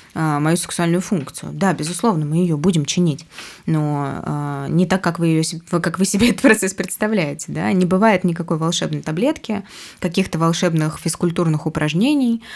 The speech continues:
а, или «давайте я попью тестостерончик». У нас есть несколько факторов.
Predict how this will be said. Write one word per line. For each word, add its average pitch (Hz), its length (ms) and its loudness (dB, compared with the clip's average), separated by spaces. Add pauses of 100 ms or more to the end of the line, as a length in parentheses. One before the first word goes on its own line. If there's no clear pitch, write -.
(260)
а, 160 300 -2
или 156 380 2
«давайте 160 380 0
я - 20 -6
попью 160 320 -2
тестостерончик». 233 1000 -2 (640)
У - 340 -8
нас - 300 4
есть 262 320 -2
несколько 214 480 0
факторов. 262 600 -2